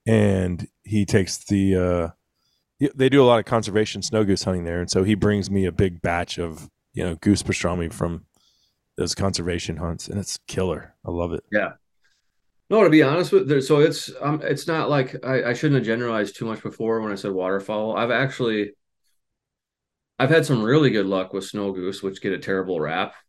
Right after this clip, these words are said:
Speaker 2: Um,
Speaker 1: Sky carp.
Speaker 2: Yep.
Speaker 1: <laughs>
Speaker 2: The whole, yes, the, the nickname of, of s-, sky carp and all that. Uh, and to be honest with you, depending on what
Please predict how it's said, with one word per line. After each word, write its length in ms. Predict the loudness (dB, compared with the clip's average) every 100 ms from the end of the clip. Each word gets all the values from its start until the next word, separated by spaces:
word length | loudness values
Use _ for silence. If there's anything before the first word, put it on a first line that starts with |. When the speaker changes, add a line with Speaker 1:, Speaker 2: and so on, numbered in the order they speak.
| _
Speaker 2:
Um, 340 | -10 -8 -6 -10
Speaker 1:
Sky 300 | -4 -2 0
carp. 340 | -4 -8 -12 -20 _ _ _ _ _ _ _ -4 -2
Speaker 2:
Yep. 280 | -4 -6 -12 -16
Speaker 1:
<laughs> 120 | -12
Speaker 2:
The 220 | -10 -2
whole, 380 | 2 2 2 2
yes, 380 | 0 0 -2 -10
the, 320 | -14 -16 -18 _
the 100 | -6
nickname 480 | -2 -2 0 -2 -2
of, 200 | -4 -8 _
of 160 | -10 -10
s-, 200 | -14 -18
sky 460 | -18 -4 0 2 2
carp 540 | 2 4 4 4 0
and 280 | -4 -4 -4
all 240 | 0 0
that. 420 | 2 2 2 0 -2
Uh, 420 | -4 -2 -2 -4 -8 _ _ _ _ _ _ _ -4
and 280 | -2 -2 -4
to 60 | -2
be 140 | 0
honest 300 | 2 0 0
with 100 | 4
you, 380 | 4 4 2 -8 _ -20 _ _ _ _ _ _ _ _ _ -10
depending 420 | -4 2 2 4
on 160 | 4 6
what 300 | 6 4